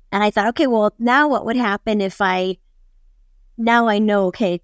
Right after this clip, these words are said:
the comparison <laughs> is not helping my confidence. Could I get back into running for myself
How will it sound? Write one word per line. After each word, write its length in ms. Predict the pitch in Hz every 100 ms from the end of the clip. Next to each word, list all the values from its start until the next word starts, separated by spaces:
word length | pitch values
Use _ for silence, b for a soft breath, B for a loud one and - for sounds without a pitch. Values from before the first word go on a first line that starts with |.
| -
the 80 |
comparison 680 | - - - 214 196 - 196
<laughs> 120 | 233 -
is 160 | 339
not 280 | 262 240 247
helping 360 | 196 202 214 202
my 120 | 185
confidence. 640 | - 175 - 185 202 - - _ _ _ _
Could 240 | - 262 262
I 260 | 240 226
get 200 | 208 220
back 240 | 214 208 -
into 220 | 202 196
running 500 | 202 214 214 214 214
for 180 | - 196
myself 840 | 175 - - 208 202 254 - -